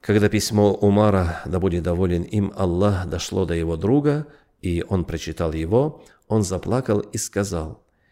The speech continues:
"Истинно сказал Аллах, Умар сделал мне наставление. Он раскаялся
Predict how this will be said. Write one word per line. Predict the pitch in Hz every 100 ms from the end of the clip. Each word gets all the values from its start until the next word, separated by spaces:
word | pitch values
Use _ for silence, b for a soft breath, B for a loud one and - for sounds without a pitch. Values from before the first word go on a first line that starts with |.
| _ _ _ _ -
"Истинно | 135 - 92 87
сказал | 85 - 90 87 87 -
Аллах, | 98 90 82 85 - - _ b b b -
Умар | 101 98 127 139 - -
сделал | 92 104 104 95 90
мне | 98
наставление. | 95 90 - 90 92 92 78 76 - _ _ _ _ _ _
Он | 95 85
раскаялся | 82 - 110 127 113 - 113